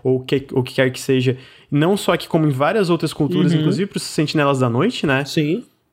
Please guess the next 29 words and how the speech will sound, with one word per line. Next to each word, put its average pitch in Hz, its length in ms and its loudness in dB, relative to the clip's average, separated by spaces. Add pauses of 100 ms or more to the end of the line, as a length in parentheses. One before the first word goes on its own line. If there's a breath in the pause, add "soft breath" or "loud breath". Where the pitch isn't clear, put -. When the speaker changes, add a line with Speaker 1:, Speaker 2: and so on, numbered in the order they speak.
(300)
Speaker 1:
O - 80 -20
que 214 80 2
que 233 120 0
existem 208 460 0
em 180 40 2
outros 165 320 0
mundos? 135 440 2
O 120 60 -4
que 160 140 -2
que - 120 -4
existem, 160 420 0
o 147 120 -10
que 151 140 -6
que 170 100 -6
mais 156 240 0
que - 100 -6
o 143 320 -2
inferno 143 380 2
influencia? 143 640 -2
Tipo, - 160 -6
tem 160 120 2
tudo 202 240 0
isso 180 320 2 (320 loud breath)
que 160 120 -4
pode 151 260 0
levar 143 280 2
a - 20 2
coisas 143 340 0
muito 143 800 0